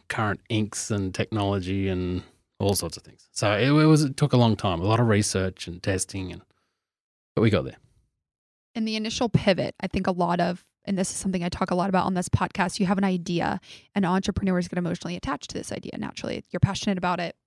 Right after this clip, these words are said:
Speaker 2: Most entrepreneurs are naturally pa-, passionate, aggressive, assertive individuals. During that pivot and recognizing that the feedback from clients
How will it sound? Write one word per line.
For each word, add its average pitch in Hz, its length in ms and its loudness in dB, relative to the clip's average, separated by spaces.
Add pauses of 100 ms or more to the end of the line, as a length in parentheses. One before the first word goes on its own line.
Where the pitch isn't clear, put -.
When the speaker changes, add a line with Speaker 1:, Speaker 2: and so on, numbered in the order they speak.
(120)
Speaker 2:
Most 208 280 0
entrepreneurs 190 400 -2
are 185 80 -4
naturally 185 300 -2
pa-, - 260 0 (140)
passionate, 190 560 -2 (260)
aggressive, 180 440 -6
assertive 180 360 -4
individuals. - 640 -8 (680)
During 233 320 6
that 214 220 4
pivot 180 400 2
and 185 160 -4
recognizing 180 580 -2
that 180 140 -4
the 180 100 -4
feedback 175 640 -4
from 180 400 -2
clients 180 640 -2